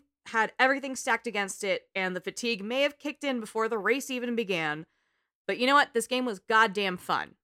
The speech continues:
and we're gonna get into it today. This is the Callisto Protocol.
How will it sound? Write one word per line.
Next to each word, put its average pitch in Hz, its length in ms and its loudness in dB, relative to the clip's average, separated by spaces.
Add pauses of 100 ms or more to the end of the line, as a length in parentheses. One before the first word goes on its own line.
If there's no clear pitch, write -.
(400)
and 170 100 -8
we're 190 120 2
gonna 254 140 2
get 269 120 2
into 254 220 0
it 254 80 0
today. 226 380 -2 (580)
This 294 500 2 (300)
is 226 140 0
the 254 80 2
Callisto 202 420 0
Protocol. 135 580 -8